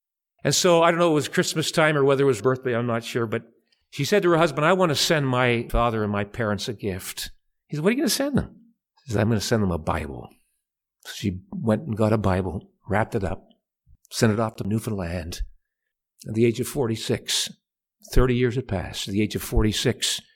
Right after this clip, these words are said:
opened up that personal gift. And when he looked at that, he says, "Oh,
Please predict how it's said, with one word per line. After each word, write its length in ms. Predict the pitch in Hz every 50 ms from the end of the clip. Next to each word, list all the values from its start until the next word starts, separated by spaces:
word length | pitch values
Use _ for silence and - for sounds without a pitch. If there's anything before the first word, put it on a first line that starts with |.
| _ -
opened 260 | 127 - 139 117 117
up 160 | 113 - -
that 420 | 123 117 117 113 - _ - -
personal 380 | - - 117 110 - - 113 113
gift. 540 | 110 98 92 73 67 - - - - - - - _ _ _ _ _ _ _ _ _ _ _ _ _
And 180 | 135 - 117 120
when 80 | 117
he 80 | 113 117
looked 240 | 117 123 117 - -
at 80 | 113
that, 180 | - 117 113 113
he 60 | 104
says, 200 | - - 98 - -
"Oh, 440 | - - 110 101 82 - - - -